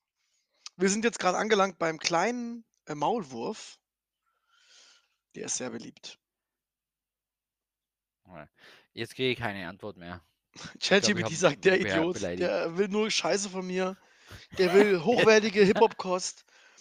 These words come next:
Speaker 1: Der will reich werden mit meinen, mit meinem Input.
Speaker 2: <laughs> Aber die Antwort ist, es gibt immer noch keinen direkten Zusammenhang. <laughs>
Speaker 1: Egal wie dumm. Dann,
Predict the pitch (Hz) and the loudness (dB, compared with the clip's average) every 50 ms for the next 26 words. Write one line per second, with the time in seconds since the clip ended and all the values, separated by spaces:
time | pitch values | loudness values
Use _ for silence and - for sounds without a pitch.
0 | - - - - 190 180 170 196 202 190 156 160 165 220 240 226 202 208 202 196 | -20 -12 -4 -2 0 2 2 2 2 2 4 4 4 2 2 0 0 2 2 2
1 | 190 190 185 185 180 - 185 180 175 180 190 196 185 175 208 180 175 180 175 165 | 0 -2 -6 -8 -8 -4 -2 -2 -2 -2 -2 -6 -10 -10 -8 -8 -8 -4 -2 -2
2 | 165 175 - - 190 180 - 180 165 - - _ _ _ _ _ _ _ _ _ | -2 -2 -4 -8 -12 -10 -8 -8 -8 -8 -10 _ _ _ _ _ _ _ _ _
3 | _ - - - _ _ - - - - 605 622 - 330 - - - - - - | _ -20 -20 -20 _ _ -4 -4 -4 -6 -6 -2 0 0 0 -2 -6 -4 -4 -4
4 | - - - 254 214 - - 165 202 202 190 135 - 143 160 - - - 143 135 | -6 -8 -10 -6 -6 -4 0 2 2 2 2 2 -2 -4 -4 -4 -6 -8 -8 -6
5 | 143 143 147 - - - - 170 - 165 160 - - 208 - _ - 190 185 185 | -6 -8 -10 -14 -14 -12 -8 -4 -2 -2 -2 -2 -2 -4 -4 _ 0 2 2 2
6 | 175 160 151 135 123 - - - 127 123 120 127 131 131 123 120 - - - - | 2 2 2 0 0 0 -2 -4 -4 -4 -4 -8 -8 -6 -6 -6 -6 -8 -16 -20
7 | 127 - - 127 117 131 113 110 110 107 - - 101 101 - _ _ _ _ _ | -16 -16 -14 -10 -8 -8 -8 -8 -8 -12 -12 -12 -12 -12 -12 _ _ _ _ _
8 | - - - - - - - - - - - - - - - - - 698 - _ | -6 -6 -6 -6 -6 -16 -16 -16 -18 -20 -20 -20 -18 -20 -20 -20 -20 -20 -20 _
9 | - - - - - - - _ - 165 190 175 185 196 220 233 202 214 180 196 | -14 -14 -14 -14 -20 -20 -20 _ -2 -2 2 4 6 6 6 6 4 2 -2 -2
10 | 185 170 - - - - - _ _ - 190 196 220 214 | -4 -6 -8 -16 -20 -20 -20 _ _ 4 4 4 4 2